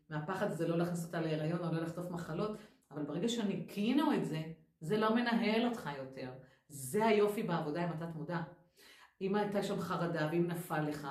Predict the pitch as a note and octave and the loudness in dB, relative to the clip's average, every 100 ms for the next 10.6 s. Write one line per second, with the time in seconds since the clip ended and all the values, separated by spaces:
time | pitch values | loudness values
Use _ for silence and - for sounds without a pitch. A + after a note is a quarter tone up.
0 | C#3 E3 E3 E3 E3 E3 D#3 D3+ D#3+ D#3 | -4 -2 -2 -2 -4 -4 -4 -4 0 2
1 | D3+ D3+ D3 D#3 E3 E3 - E3 E3 D#3 | 2 0 -2 -2 -2 -4 -4 -4 -4 -4
2 | E3 D#3+ D#3 D3+ D3 - E3+ E3 E3+ E3 | -6 -6 -6 -6 -6 -2 -2 -2 -4 -2
3 | E3+ E3+ - - F3 F#3+ F#3+ F3+ - F3 | 0 0 -2 -12 -4 -2 -2 -4 -4 -4
4 | E3+ F#3+ - - _ _ - D#3 E3+ E3+ | -4 -6 -8 -14 _ _ -8 -4 -2 -2
5 | E3 F3 F3 F3+ F#3 - C3+ - - - | 0 2 2 2 0 -4 -10 -12 -20 -20
6 | _ D#3+ D#3 F#3+ F3 D3+ E3 E3+ - D3+ | _ -4 -2 -2 0 -2 0 0 0 -2
7 | D3+ D#3 D#3 - D3+ D#3 E3+ D3+ D3 D#3 | -2 -2 -6 -8 -6 -4 -4 -4 -6 -8
8 | - C#3+ - C#3+ D3 D#3 F3 E3 D3+ C3 | -8 -10 -10 -8 -6 -4 -2 -2 -2 -2
9 | D3+ D#3 E3+ - D#3 D#3+ D#3 D3+ D3+ - | -4 -4 -6 -6 -6 -4 -2 -2 -4 -8
10 | - F3 E3+ F3 E3 D#3+ | -4 0 0 0 -2 -2